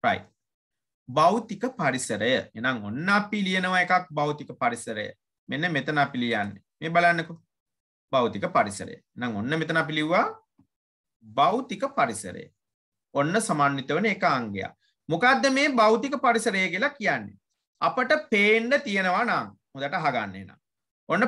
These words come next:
පේන්න තියෙනවා නම්, අල්ලන්න පුළුවන් නම්, නේද? පේන්න දකින්න තියෙනවා නම්, අපේ වටේට පේන්න, දකින්න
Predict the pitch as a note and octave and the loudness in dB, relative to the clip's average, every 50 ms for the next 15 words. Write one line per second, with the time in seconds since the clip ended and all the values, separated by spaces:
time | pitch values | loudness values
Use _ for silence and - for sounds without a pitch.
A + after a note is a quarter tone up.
0 | B3 - - G3+ G3+ G#3 G#3+ G#3 G#3 G#3 G#3 G3+ G3 G3 G3 F#3+ F#3 F#3 F3+ F3 | 0 2 4 6 6 6 6 6 4 4 2 2 2 2 4 4 6 6 6 6
1 | E3+ E3 C#3+ B2 - - - C3 D3 E3 F#3 G3+ G#3 G#3 G#3 G#3 G#3 G#3+ G#3+ F#3+ | 4 4 2 0 -2 -6 -2 0 2 2 2 2 2 2 2 2 0 -2 -4 -4
2 | G3 F#3+ F#3+ F#3+ G3 F#3+ F#3+ F#3+ F#3 F#3 F#3+ F#3+ F#3 E3+ B2+ A2 - _ - D#3+ | -4 -4 -4 0 2 2 2 2 2 0 0 0 0 0 -2 -6 -12 _ -6 -4
3 | E3+ F3 D#3 B2 G2+ F#2+ - _ _ - E3+ F3+ F3+ F3+ F3+ F3 E3+ F3 E3+ - | -2 -2 -2 -2 -4 -6 -10 _ _ -2 0 0 0 0 2 2 4 2 4 2
4 | A#3+ A#3+ G#3+ F#3+ - D#3 C3+ A#2+ A2 G#2+ G#2+ G#2 A2+ A#2 A#2+ B2 B2+ - _ _ | 0 -2 -2 -4 -4 -4 -4 -4 -4 -4 -4 -2 0 0 0 0 -2 -6 _ _
5 | _ _ _ - E3 F3+ - A3 A3 A3+ A3+ G3+ F#3 F3+ F3+ F3+ A#3 A#3 A#3+ A#3 | _ _ _ 0 0 0 2 2 2 2 2 4 4 4 4 4 4 4 4 2
6 | B3 A#3 - G3 F#3 F#3 F#3+ F#3+ F#3 F#3+ G#3+ A#3 A#3 _ _ _ _ - C#3+ C3+ | 0 -2 -2 -2 -2 0 -2 -2 -4 -6 -8 -8 -10 _ _ _ _ -8 -2 2
7 | D3+ D3+ D3+ - - G3 G3+ G3+ A#3 | 2 2 2 0 -4 -4 -2 -2 -4